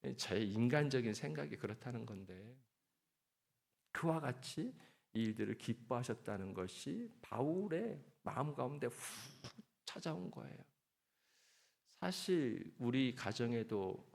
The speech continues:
탕자와 같은 사람이 있죠. 아버지, 어머니의 뜻,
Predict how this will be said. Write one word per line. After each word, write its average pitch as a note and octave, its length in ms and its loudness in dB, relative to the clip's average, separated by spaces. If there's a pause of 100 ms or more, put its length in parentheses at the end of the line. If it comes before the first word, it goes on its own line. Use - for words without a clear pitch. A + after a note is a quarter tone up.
탕자와 F#3 580 2
같은 C#3 340 0
사람이 A#2+ 420 -2
있죠. F#2 500 -10 (1120)
아버지, A2+ 640 4
어머니의 G#2+ 560 2
뜻, - 340 0